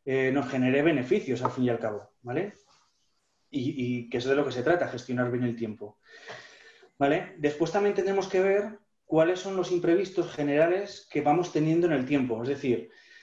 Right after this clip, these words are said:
si, si yo normalmente tengo mi agenda más o menos ordenada,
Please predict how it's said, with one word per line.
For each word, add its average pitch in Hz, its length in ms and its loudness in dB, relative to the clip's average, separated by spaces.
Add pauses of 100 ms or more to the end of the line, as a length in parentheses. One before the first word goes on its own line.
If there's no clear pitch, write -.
(140)
si, 131 1200 4 (140)
si - 240 -4
yo 147 140 4
normalmente 339 480 4
tengo 160 240 2
mi 151 840 2
agenda 147 680 2
más 151 260 -2
o 151 40 0
menos 147 260 2
ordenada, 147 600 2